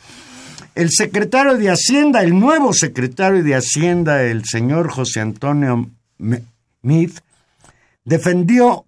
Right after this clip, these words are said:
hoy el paquete económico dos mil diecisiete en una larguísima comparecencia de más de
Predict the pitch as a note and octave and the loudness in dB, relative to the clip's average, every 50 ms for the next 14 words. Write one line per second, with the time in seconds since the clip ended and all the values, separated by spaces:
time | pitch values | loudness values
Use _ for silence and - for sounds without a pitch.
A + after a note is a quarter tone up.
0 | _ _ - A#3 - _ C4 A#3 F#3+ E3 D3+ D3 - D#3 D3 - F#3+ G3 F#3 F#3 | _ _ -6 -6 -4 _ -2 -2 0 0 0 -2 -2 -4 -2 -2 -2 -2 0 0
1 | F3 D#3+ C3+ - D#3 D3+ D3+ D#3+ F#3 F#3 F3+ F3 D#3 D#3+ C#3 D3 C#3+ C3+ B2 A#2+ | -2 -2 -2 -2 -2 0 2 2 2 2 0 0 -2 -2 -2 -2 0 0 0 0
2 | C#3 D3+ D#3 D#3 C#3 D3+ C#3+ B2+ - B2 A2+ - C#3+ D#3 E3+ E3 - - C#3+ C3+ | 0 0 0 0 0 0 -2 -2 -2 -4 -2 -2 0 2 2 0 0 -2 -4 -4
3 | A#2 A#2+ - - - - - - _ - B2 C#3+ F3+ G3+ G#3 G3 F#3 E3+ E3 D#3 | -4 -6 -12 -20 -20 -20 -20 -20 _ -2 0 0 2 2 2 2 2 2 0 0
4 | D#3 D3+ D#3 D#3 D#3+ G3 A3+ G#3 - - E3 E3 D3+ C3+ B2 - B2+ B2 A#2+ A#2 | 0 0 0 0 2 0 0 0 0 0 0 0 0 -2 -2 -2 -2 -2 0 0
5 | B2 A#2+ A#2+ B2+ A#2+ - - E3 D#3+ D#3+ E3 - - - C3+ B2+ B2 A2+ A2 - | -2 -2 -2 -2 -2 -2 -2 -2 -2 -2 -4 -4 -4 -4 -2 -2 -2 -2 -4 -8
6 | _ _ _ _ _ _ _ - - A2 A#2 C3 C#3+ D3 D#3+ D#3 B2+ A2+ A#2 B2 | _ _ _ _ _ _ _ -8 -4 -2 0 0 0 0 0 0 -2 -2 -2 -2
7 | A#2 G#2 F#2 | -2 -4 -6